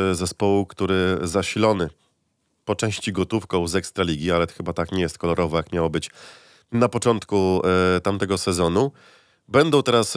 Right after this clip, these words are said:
walczyć o powrót, e, i o dobre miejsce w pierwszej lidze, chociaż lekko nie będą mieli,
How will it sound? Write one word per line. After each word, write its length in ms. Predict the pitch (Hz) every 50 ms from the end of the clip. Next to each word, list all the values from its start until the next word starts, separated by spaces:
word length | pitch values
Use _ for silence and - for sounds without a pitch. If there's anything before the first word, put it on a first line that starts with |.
| 113
walczyć 480 | 95 110 117 123 123 - - 120 107 -
o 120 | - 120
powrót, 680 | 104 - 135 156 160 143 143 147 143 - - - - -
e, 240 | 107 104 101 104 104 80
i 120 | 107 110
o 60 | 107
dobre 260 | 101 113 107 101 110
miejsce 600 | 101 101 98 101 101 - - - - 95 92 92 87
w 300 | 85 - - 92 90 90 85
pierwszej 520 | - - 95 95 95 85 - - - 92 87
lidze, 360 | 85 80 76 78 98 117 131
chociaż 560 | 131 - - - 165 165 156 - - - - 139 - -
lekko 440 | 120 139 151 147 _ _ - 147
nie 160 | 147 147 147 139
będą 440 | 127 127 113 98 82 78 82 80
mieli, 360 | 80 82 82 80 73 73 92